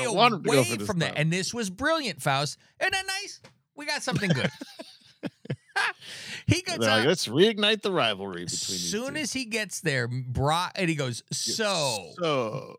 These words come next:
Speaker 2: <laughs> And we
Speaker 1: And
Speaker 2: get
Speaker 1: I liked
Speaker 2: that.
Speaker 1: his acting because,
Speaker 2: It
Speaker 1: you
Speaker 2: was
Speaker 1: know, he's
Speaker 2: good.
Speaker 1: called out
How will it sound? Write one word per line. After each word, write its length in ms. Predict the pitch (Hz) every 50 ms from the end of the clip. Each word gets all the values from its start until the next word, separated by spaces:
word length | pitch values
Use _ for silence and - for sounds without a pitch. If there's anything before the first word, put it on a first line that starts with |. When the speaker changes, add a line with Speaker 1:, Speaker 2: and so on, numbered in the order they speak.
| _
Speaker 2:
<laughs> 100 | _ -
And 1800 | 269 262 269 294 311 277 254 233 220 233 226 233 233 202 170 156 160 175 160 156 143 147 156 - _ _ _ - - - - - - - - 160
we 60 | 165
Speaker 1:
And 80 | 156 170
Speaker 2:
get 0 |
Speaker 1:
I 80 | 185 185
liked 280 | 190 208 - 135 -
Speaker 2:
that. 60 | 240
Speaker 1:
his 100 | 214 175
acting 480 | 180 165 156 165 165 - - 127 110 107 -
because, 360 | - 131 - - 156 139 135
Speaker 2:
It 40 | 135
Speaker 1:
you 40 | 135
Speaker 2:
was 140 | 131 135 135
Speaker 1:
know, 100 | 139 127 127
he's 180 | 127 135 135
Speaker 2:
good. 160 | 131 127 123
Speaker 1:
called 300 | 123 185 185 185 185 180 202
out 260 | 208 220 208 - -